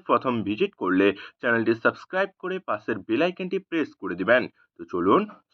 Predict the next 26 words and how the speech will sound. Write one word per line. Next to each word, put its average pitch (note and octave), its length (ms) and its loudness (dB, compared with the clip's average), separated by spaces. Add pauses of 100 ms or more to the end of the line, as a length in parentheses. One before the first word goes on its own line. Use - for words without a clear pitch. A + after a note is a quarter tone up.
শুরু G#3 220 0
করা F2 260 4
যাক। G#2+ 280 2 (720)
মালদা D3+ 400 4
জেলার B3 380 4 (100)
রাজনৈতিক F#3+ 640 2 (100)
মানচিত্রে C#3+ 600 0 (100)
নতুন C#3 400 -4
করে G3+ 240 0 (140)
আলোচনা E3+ 460 2 (160)
উঠে F3 320 -2
এলো F#3+ 260 6
মিম। C#3+ 260 6 (680)
বিধানসভা A3 680 6
নির্বাচনের G#3 680 6
আগে D3 260 4 (140)
মালদার D#3+ 440 6 (120)
একাধিক F3+ 440 2 (140)
এলাকায় B2 500 4 (380)
দলবদলের G3 720 6
ঘটনাকে F#3 500 -4 (120)
কেন্দ্র D3+ 380 0
করে G3 260 0
সরগরম F3+ 600 4 (140)
জেলার D#3 320 4 (160)
রাজনীতি। C3+ 680 4